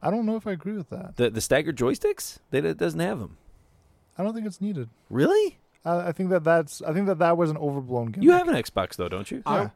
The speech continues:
Speaker 3: I'm
Speaker 2: Yeah.
Speaker 3: sorry to say, but I have discovered my favorite controller of all time.
Speaker 2: Oh, interesting.
Speaker 3: I, just fairly recently.
Speaker 2: Okay.
Speaker 3: The Pro controller for the Switch.
Speaker 2: It's a good
Speaker 3: The
Speaker 2: controller.
Speaker 3: Nintendo one. It is, it, it, everything about it feels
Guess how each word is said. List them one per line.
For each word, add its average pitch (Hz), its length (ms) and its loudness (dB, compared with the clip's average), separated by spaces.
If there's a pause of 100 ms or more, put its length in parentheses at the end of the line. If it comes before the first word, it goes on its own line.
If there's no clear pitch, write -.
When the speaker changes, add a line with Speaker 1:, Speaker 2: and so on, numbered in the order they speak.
Speaker 3:
I'm 151 100 -2
Speaker 2:
Yeah. 180 60 -4
Speaker 3:
sorry 156 280 -2
to 135 60 -4
say, 127 260 -4
but 123 200 -6 (200)
I 123 140 2
have 143 340 -4 (200)
discovered 123 600 -4
my 117 160 -4
favorite 117 520 -10
controller 107 520 -8
of 101 80 -10
all 92 140 -10
time. - 240 -18
Speaker 2:
Oh, - 180 2 (220)
interesting. 139 380 -12 (500)
Speaker 3:
I, 127 160 -4
just 156 280 -4
fairly 180 480 2
recently. - 380 -6
Speaker 2:
Okay. 143 220 6 (680)
Speaker 3:
The 131 540 -10 (400)
Pro 143 340 0
controller 117 460 -10
for - 100 -18
the 101 80 -16
Switch. - 380 -20 (640)
Speaker 2:
It's - 80 -20
a - 40 -20
good 123 120 -6
Speaker 3:
The 131 100 -8
Speaker 2:
controller. 127 280 2
Speaker 3:
Nintendo 117 180 -6
one. 101 180 -14
It 135 120 -6
is, 131 220 -4 (920)
it, 160 200 -2
it, 156 160 0 (300)
everything 135 600 -2
about 107 280 -10
it 98 120 -20
feels - 340 -16